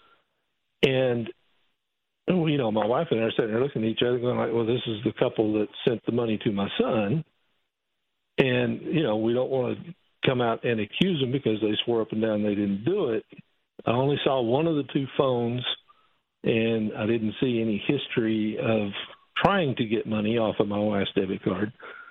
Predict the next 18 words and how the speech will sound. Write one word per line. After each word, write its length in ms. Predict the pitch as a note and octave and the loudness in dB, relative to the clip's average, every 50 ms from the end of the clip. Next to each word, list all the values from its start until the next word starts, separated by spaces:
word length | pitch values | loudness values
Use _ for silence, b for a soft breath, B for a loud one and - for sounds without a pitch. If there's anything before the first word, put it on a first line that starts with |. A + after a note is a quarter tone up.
| B B B B B _ _ _ _ _ - - | B B B B B _ _ _ _ _ 0 0
And 260 | C3+ B2 A#2+ A#2 A2 - | 2 2 2 0 0 0
so 100 | C#3 B2 | 0 0
now 240 | A#2 B2 C3 D3+ D#3+ | 2 2 2 0 0
the 120 | C3+ B2 | 0 -2
question 420 | - - D#3+ D3 B2 - - C3 C#3+ | 0 0 0 0 0 -2 0 2 2
is, 320 | C#3 C3+ B2+ B2+ B2 A2 G#2+ A2+ - - - - - _ _ _ _ _ _ _ - - - - | 2 2 2 0 0 -2 -6 -12 -14 -16 -18 -18 -20 _ _ _ _ _ _ _ -8 -6 -4 -2
could 300 | D3+ D#3+ E3 D#3+ D3 - | -2 -2 -2 -2 -4 -4
someone 360 | - D#3+ D3+ D#3 D#3+ D3+ C#3 C#3 | -4 -4 -2 -2 -2 -2 -2 -2
hack 340 | D3 D3 C#3+ D3+ D3 - | 0 0 0 0 0 0
it 260 | D#3+ D#3+ D#3 - - _ _ _ _ _ _ _ _ _ _ _ _ _ - | -2 -2 -2 -4 -8 _ _ _ _ _ _ _ _ _ _ _ _ _ -2
and 580 | C#3 C3 B2+ B2+ B2+ B2 A#2+ A#2+ A#2+ G#2+ - - - - _ - - F3 D3+ - - | 0 0 2 2 2 0 0 -2 -2 -4 -8 -12 -16 -20 _ -14 -14 -14 -8 0 0
somehow 300 | C#3 A#2+ A2 B2+ A#2+ A#2+ | 2 2 2 2 0 0
get 240 | G#2+ G2 B2+ B2+ - | 0 0 -2 -2 0
my 120 | A#2+ A#2 A#2+ | -2 0 0
wife's 320 | A2+ A#2 B2 B2 A#2 A2+ - - - - - - F#3+ F3+ D#3 E3 _ _ - | 0 2 0 0 -2 -2 -4 -6 -8 -8 -6 -6 -6 -6 -6 -6 _ _ 0
debit 280 | B2+ B2+ C3 E3+ - - | 0 0 0 -2 -4 -2
card 240 | - D3 D3 D3 C3+ | 0 0 0 0 0
number? 360 | D3 D3 D3+ D#3 E3 E3+ F3+ | -2 -2 0 0 0 -2 -2